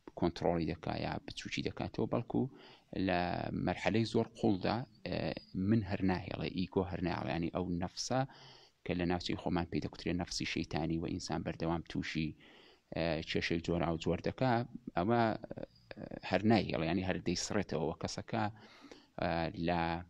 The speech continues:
نەفس ڕزگار دەکا. بۆیە، ئێ، تۆ دەبینی مەسەلەن بۆ نمونە لە ناو هەموو چین و تۆژەکانی دنیادا، لە هەموو سەردەمەکاندا، ئێ، ئەگەر بە پێوەری عامیانە قسە بکەم،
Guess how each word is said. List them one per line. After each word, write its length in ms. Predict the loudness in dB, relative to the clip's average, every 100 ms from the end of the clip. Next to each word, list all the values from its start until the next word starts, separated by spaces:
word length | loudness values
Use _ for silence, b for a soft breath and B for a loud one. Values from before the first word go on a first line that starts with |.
| -16 b b _ _ -20 -4
نەفس 420 | 2 2 2 -2
ڕزگار 420 | 0 0 4 2 2
دەکا. 300 | -8 -6 -8
بۆیە، 400 | 0 4 4 4 0 -4 b b b _ _ _ _ _ -20 _
ئێ، 420 | -4 -2 0 -2 -6 -14
تۆ 140 | 2 4
دەبینی 380 | 4 2 4 4
مەسەلەن 400 | 2 0 0 0
بۆ 100 | 2 0
نمونە 320 | 2 0 0
لە 140 | 0 0
ناو 260 | 2 2 0
هەموو 280 | 0 0 0
چین 220 | 0 -2
و 80 | -2
تۆژەکانی 540 | -4 -4 -2 0 0
دنیادا، 480 | -2 -2 -2 -2 -2
لە 120 | -2
هەموو 240 | -2 -4 -2
سەردەمەکاندا، 760 | -4 -2 -6 -4 -4 -2 -4
ئێ، 960 | -8 -10 -20 -20 -20 -20 _ -4 -2 -2 -4
ئەگەر 260 | 0 0
بە 120 | 0
پێوەری 440 | -4 0 2 4 4
عامیانە 560 | 2 2 2 2 2 0 -8 -18 -20 -16 -10
قسە 240 | -4 -4
بکەم، 300 | -4 -2 -2